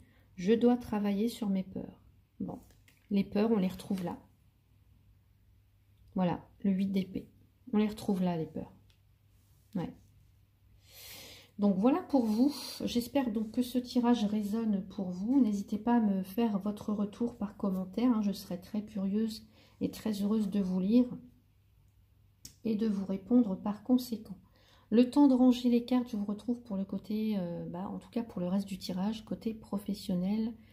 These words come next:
finance, social et familial. Me revoilà avec l'oracle des miroirs. On va aller voir pour vous le côté professionnel, les balances pour ce mois d'août. Allez, qu'est-ce qu'on nous dit pour vous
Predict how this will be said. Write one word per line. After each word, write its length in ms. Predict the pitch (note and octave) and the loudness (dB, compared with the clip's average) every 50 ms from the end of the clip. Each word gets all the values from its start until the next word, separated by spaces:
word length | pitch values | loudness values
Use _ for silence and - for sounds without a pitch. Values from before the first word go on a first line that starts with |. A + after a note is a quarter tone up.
| - - _ _ | -20 -20 _ _
finance, 920 | _ - - - C#4 B3+ A3+ F#3+ F#3 G3+ A#3 A#3+ - - - - - - - - | _ -20 -14 4 6 6 6 8 6 2 0 -2 -4 -10 -14 -16 -18 -20 -20 -18
social 800 | - - - - B3 - - - - F3+ F3 F3+ F3+ F#3 F#3 - - - | -16 -10 -2 -2 -2 -2 -2 -8 -6 -4 -4 -2 -2 -2 -4 -6 -8 -10
et 40 | F#3 | -12
familial. 840 | - - - A3+ A3+ G#3 G3 F3+ E3+ D#3+ D#3+ E3 E3 F3 F3 F3 F3+ - _ _ _ _ _ _ _ _ _ _ _ _ _ - _ _ _ _ _ _ | -10 -6 -4 -2 0 0 -2 -2 -4 -6 -6 -8 -8 -10 -10 -12 -14 -16 _ _ _ _ _ _ _ _ _ _ _ _ _ -20 _ _ _ _ _ _
Me 260 | F#3+ F#3 F#3+ G#3 C4+ | 0 2 4 6 6
revoilà 460 | D4+ D#4+ D#4 C#4 B3+ C#4 C4+ C4 C4+ | 6 6 6 4 4 4 2 4 4
avec 280 | C4 B3 A#3+ A#3 - - | 4 2 0 0 -2 -4
l'oracle 420 | A3+ G#3+ A3+ A#3+ A#3+ - A3+ G3+ | -2 2 2 0 0 0 -4 -2
des 120 | F#3+ G#3 G#3 | 0 2 2
miroirs. 580 | G#3 G#3 G3+ G3 G3 G#3+ A#3 B3+ C#4 D4 C#4+ | 2 2 2 0 0 0 2 4 4 4 4
On 60 | C4 | 4
va 100 | A3 G3+ | 2 2
aller 160 | G#3 G3+ G#3 G#3+ | 0 0 -2 -2
voir 220 | G#3 A#3 A#3 - | -4 -6 -8 -6
pour 180 | - - A3+ A3 | -6 -4 -4 -2
vous 160 | A3+ B3+ C4+ | 0 0 0
le 80 | C4 | 0
côté 320 | A#3 - A3+ G#3 G#3 G#3+ G#3 | -2 -2 -4 -4 -4 -4 -4
professionnel, 960 | - - - D4+ C#4+ - - C#4 C4+ - - C4+ B3+ A#3+ A#3 A3+ A3+ A#3 A3 | -4 0 0 -2 0 0 0 -2 -2 -2 2 4 4 4 4 2 -2 -4 -2
les 120 | G#3 G3 F#3 | -2 -4 -2
balances 420 | F3+ F#3+ F#3+ G3 G#3 A3 A#3+ A#3 | -2 -2 0 0 0 0 0 -2
pour 180 | - - G3+ - | -4 -10 -10 -10
ce 180 | - - - | -8 -6 -4
mois 200 | G3 F#3+ F#3+ F#3+ F#3 | -2 -2 0 -2 -2
d'août. 440 | F3+ G#3+ B3 B3+ - - - - F3+ - - - - - - - - - - - - - - - - - - - _ | 0 0 0 0 0 -2 -2 -2 -2 -2 -2 -2 -6 -14 -6 -6 -6 -6 -4 -2 -2 -2 -2 -4 -12 -18 -20 -10 _
Allez, 200 | G#3 G3 F#3+ F3+ - | -6 -6 -4 2 4
qu'est-ce 240 | - - B3+ - - | 4 4 4 2 0
qu'on 160 | - - B3 | 2 4 6
nous 140 | A#3+ B3 A#3 | 6 6 4
dit 180 | G#3+ A3+ A#3+ | 4 0 -4
pour 220 | B3 - - A#3+ A3 | -6 -2 -4 -4 -2
vous 320 | G#3 G3+ G#3 A3 A#3 B3+ | -2 -4 -2 -2 -2 -4